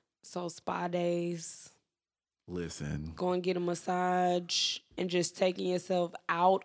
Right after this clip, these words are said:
Speaker 1: of your everyday routine and just really enjoying that moment with yourself.
Speaker 2: I have a question for y'all, both, the both of y'all.
Speaker 1: Mm-hmm.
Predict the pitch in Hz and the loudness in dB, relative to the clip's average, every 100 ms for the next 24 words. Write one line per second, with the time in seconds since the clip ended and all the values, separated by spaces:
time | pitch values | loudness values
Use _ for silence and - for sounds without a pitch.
0 | - 190 202 208 208 208 202 196 185 - | 4 8 10 12 12 10 8 4 -4 -18
1 | - - - - - 170 185 214 202 202 | -20 -18 -4 -4 0 4 4 4 6 8
2 | 214 214 226 - 220 202 196 190 185 190 | 8 6 4 2 0 2 2 0 -2 -4
3 | 185 - - - _ 185 196 190 185 - | -8 -18 -20 -20 _ -2 2 2 2 -2
4 | 185 180 202 208 208 196 190 185 160 185 | -2 4 6 6 4 2 0 0 0 4
5 | 190 190 180 170 170 170 - _ _ - | 4 4 4 0 -2 -6 -12 _ _ -8
6 | 156 190 190 180 185 190 180 175 175 170 | 4 4 4 2 2 4 2 0 0 -2
7 | 170 160 - - - - - - _ _ | -4 -4 -4 -6 -6 -10 -18 -20 _ _
8 | _ _ _ _ _ - 123 110 - 85 | _ _ _ _ _ 8 10 12 12 12
9 | - 82 80 - 87 82 82 87 87 - | 10 2 2 8 12 12 12 12 12 10
10 | 95 85 82 82 85 85 85 82 - 190 | 6 10 10 8 6 6 4 0 -4 -4
11 | 170 170 | -4 -6